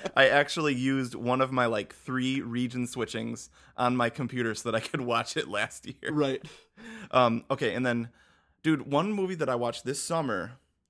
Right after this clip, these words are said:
Speaker 1: is called Funny Farm.
Speaker 2: Never heard of
Speaker 1: Have you
Speaker 2: that.
Speaker 1: seen that?
Speaker 2: Uh-uh.
Speaker 1: It's, uh, Chevy Chase.
Speaker 2: Okay, yeah.
Speaker 1: And it's a total Christmas movie where he's a writer.
Speaker 2: Right.
Speaker 1: And he and his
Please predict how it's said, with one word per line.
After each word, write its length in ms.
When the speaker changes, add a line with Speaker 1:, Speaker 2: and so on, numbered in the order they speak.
Speaker 1:
is 140
called 260
Funny 420
Farm. 500
Speaker 2:
Never 200
heard 160
of 40
Speaker 1:
Have 80
you 40
Speaker 2:
that. 60
Speaker 1:
seen 240
that? 300
Speaker 2:
Uh-uh. 260
Speaker 1:
It's, 260
uh, 340
Chevy 400
Chase. 600
Speaker 2:
Okay, 380
yeah. 340
Speaker 1:
And 340
it's 160
a 60
total 360
Christmas 380
movie 240
where 140
he's 240
a 60
writer. 520
Speaker 2:
Right. 240
Speaker 1:
And 220
he 460
and 120
his 180